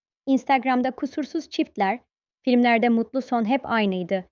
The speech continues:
Büyük bir aşk, muhteşem bir düğün ve sonsuz mutluluk. Ve masallar, prenses yakışıklı prensi bulur.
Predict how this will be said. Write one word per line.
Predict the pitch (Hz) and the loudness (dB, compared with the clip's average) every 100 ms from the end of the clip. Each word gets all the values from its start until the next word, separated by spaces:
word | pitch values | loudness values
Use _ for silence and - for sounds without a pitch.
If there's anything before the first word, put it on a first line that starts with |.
| _ _ - | _ _ 0
Büyük | 247 226 - | 2 2 -2
bir | 190 220 | -2 0
aşk, | 220 - - | -2 -4 -4
muhteşem | 226 196 233 - 254 233 | -4 -2 -4 0 0 2
bir | 202 185 | 0 0
düğün | 220 226 233 | 0 0 0
ve | 202 | -2
sonsuz | - 220 208 240 202 | -4 -4 -2 -2 -2
mutluluk. | 202 - 196 190 190 _ _ _ _ | -2 -4 -4 -4 -6 _ _ _ _
Ve | 202 | -2
masallar, | 202 196 - 196 196 196 202 214 _ _ _ | -2 -2 -4 -2 0 0 -2 -4 _ _ _
prenses | - 277 233 220 196 - 233 | 2 4 4 2 -2 0 -4
yakışıklı | 226 - 233 220 | -2 -4 -4 -4
prensi | 214 208 202 214 196 | -2 -2 -2 -4 -4
bulur. | 190 190 | -4 -6